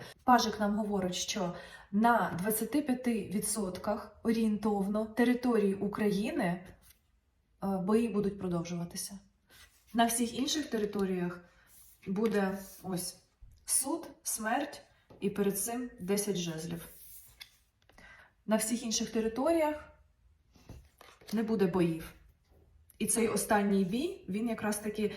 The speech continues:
і покладе крапку. Після цього смерть, е, це повна зміна ситуації з війни на мир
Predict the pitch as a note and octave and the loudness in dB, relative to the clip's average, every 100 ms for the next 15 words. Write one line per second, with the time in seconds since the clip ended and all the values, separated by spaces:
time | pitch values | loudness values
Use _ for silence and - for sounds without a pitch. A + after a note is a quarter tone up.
0 | - - G#3 G#3+ G#3+ G3 B3+ B3 G#3 F3 | -6 -4 -2 0 2 4 2 2 -2 -2
1 | - F3 G3+ G#3 - G3 F3+ - A3 C4+ | -2 -2 0 -2 -2 -4 -2 -4 0 0
2 | E4 - - - - - - F#3+ F#3+ F#3 | 0 -4 -14 -20 -20 -14 -2 0 2 0
3 | F3+ F3+ - - A3+ B3+ A3+ G3+ F#3 G3+ | -2 -4 -10 -8 2 4 6 4 2 2
4 | F#3 F3 - F3+ E3 E3+ F3 D#3+ D#3+ - | 2 0 -2 -2 -2 -2 -4 -6 -6 -8
5 | F3 F3+ G3 F#3+ F#3+ F3 F3 G3 D4 G#4 | -4 -2 0 2 4 4 4 4 2 2